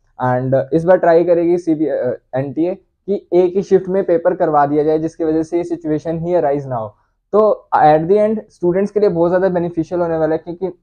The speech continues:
reduction जब marks की होती है तो वो काफ़ी ज़्यादा demotivating होती है, right। कि आपने सात सौ number score भी किया but normalization के बाद आपके साढ़े छः सौ या छः सौ number तक हो जाते थे,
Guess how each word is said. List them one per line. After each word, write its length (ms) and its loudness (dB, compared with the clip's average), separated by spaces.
reduction 680 0
जब 260 0
marks 320 -2
की 100 -4
होती 260 -2
है 60 0
तो 120 -4
वो 140 -4
काफ़ी 360 -2
ज़्यादा 140 2
demotivating 640 -2
होती 220 -8
है, 100 -4
right। 280 -2
कि 60 0
आपने 320 2
सात 280 2
सौ 60 -2
number 240 0
score 240 0
भी 120 0
किया 180 0
but 180 0
normalization 560 -4
के 80 0
बाद 140 2
आपके 240 -2
साढ़े 260 -2
छः 120 -10
सौ 140 -10
या 80 -6
छः 180 -10
सौ 140 -4
number 300 -4
तक 100 0
हो 120 0
जाते 300 0
थे, 300 -6